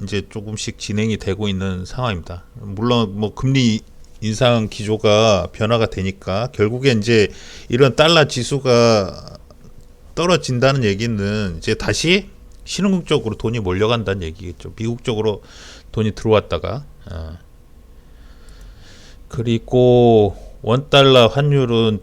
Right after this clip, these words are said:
천삼백 초반까지 떨어졌고요. 며칠 전에 천이, 천이백까지 <laughs> 앞에, 앞에 천이백까지 본 것 같은데, 음,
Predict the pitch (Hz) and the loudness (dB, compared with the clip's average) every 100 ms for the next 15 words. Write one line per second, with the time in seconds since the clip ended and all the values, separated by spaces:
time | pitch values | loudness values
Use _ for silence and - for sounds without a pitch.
0 | - - 147 147 135 123 - - 147 143 | -10 -4 -2 0 0 0 -2 -6 -2 0
1 | 107 - 104 98 120 110 98 90 - 98 | 0 0 -2 -2 -8 -6 -6 -8 -8 -10
2 | 120 - - - - 113 - 175 160 147 | -10 -14 -20 -20 -4 -4 -2 0 2 4
3 | 135 117 73 - - - - - - - | 2 0 -4 -14 -20 -20 -20 -20 -18 -6
4 | 196 180 165 156 131 - 110 127 - - | -4 -2 -4 -4 -6 -6 -6 -6 -8 -20
5 | - - - 208 208 175 - - - - | -20 -12 -2 0 4 4 4 -4 -14 -2
6 | 135 113 - - 107 85 - - - 104 | -2 -2 -4 -4 -6 -8 -16 -20 -6 -6
7 | - 131 120 - 113 127 123 - 175 175 | 0 -2 -2 -4 -2 0 0 0 0 0
8 | 147 117 98 92 104 98 92 - 90 90 | 0 0 -4 -6 -6 -2 -2 -4 -6 -4
9 | 120 - - - - - - 92 92 92 | -4 -8 -18 -20 -20 -20 -16 -14 -14 -14